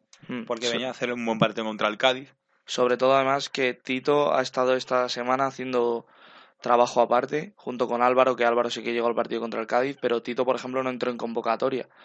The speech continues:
Speaker 1: O sea que habrá que ver en qué condiciones está Tito, lo que significaría que quizás podríamos ver en el primer equipo a, a gente como, del B como Amese, por ejemplo, que es un gran lateral, ya internacional con Guinea,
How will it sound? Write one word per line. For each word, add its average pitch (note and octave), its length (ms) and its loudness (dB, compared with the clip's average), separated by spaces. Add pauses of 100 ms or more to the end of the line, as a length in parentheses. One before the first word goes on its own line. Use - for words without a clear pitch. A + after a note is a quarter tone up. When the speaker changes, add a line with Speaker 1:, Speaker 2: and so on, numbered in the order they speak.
(140)
Speaker 1:
O - 100 -10
sea A#2+ 140 -2
que A2+ 160 -2
habrá A2+ 280 0
que A#2+ 100 2
ver A#2+ 260 2 (380)
en B2 140 -8
qué A#2 100 -8
condiciones A#2+ 540 -6
está A#2 280 -4
Tito, A#2+ 260 0
lo C3+ 100 4
que A#2+ 80 -2
significaría A#2 560 -2
que B2+ 100 -4
quizás A#2+ 260 -10
podríamos B2 380 0
ver A#2+ 300 2 (400)
en C#3 100 -8
el B2+ 100 -4
primer A#2+ 280 -4
equipo B2 440 2
a, A#2 500 -2 (200)
a - 120 -8
gente A#2+ 280 -6
como, B2 240 -4
del A#2 240 -6
B B2 160 -2
como B2 220 -4
Amese, B2 380 -4
por C#3 120 -4
ejemplo, C#3 400 -10 (400)
que C#3 160 -10
es C3+ 140 -12
un A#2 200 -10
gran A2+ 200 -4
lateral, A#2 480 -4 (100)
ya B2 160 -2
internacional A#2 520 -6
con A#2 120 -8
Guinea, A#2 340 -6